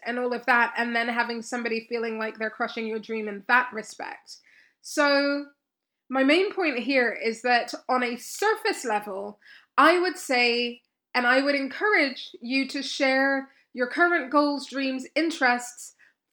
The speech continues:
fairly widely with people that you know, because it can yield good things, right? People can keep an eye out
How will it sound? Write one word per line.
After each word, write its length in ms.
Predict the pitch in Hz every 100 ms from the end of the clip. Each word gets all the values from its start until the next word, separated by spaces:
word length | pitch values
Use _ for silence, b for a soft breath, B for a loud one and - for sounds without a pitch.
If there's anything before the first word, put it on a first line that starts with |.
| -
fairly 340 | 330 359 339 311
widely 800 | 285 269 269 277 269 269 269 - _ _
with 400 | - 220 311 -
people 340 | - 302 294 277
that 140 | 269
you 140 | 247 240
know, 460 | 226 214 220 220 - _ _ _
because 960 | - 254 - 240 233 233 226 220 - - _ _ _ _ _ -
it 200 | 240 - - -
can 240 | 269 247
yield 380 | 226 240 226 -
good 200 | 220 202
things, 600 | - 180 - - - -
right? 340 | 208 240 269
People 360 | - 269 262 254
can 240 | 262 233
keep 220 | 226 233 233
an 100 | 240
eye 160 | 262
out 200 | 262 262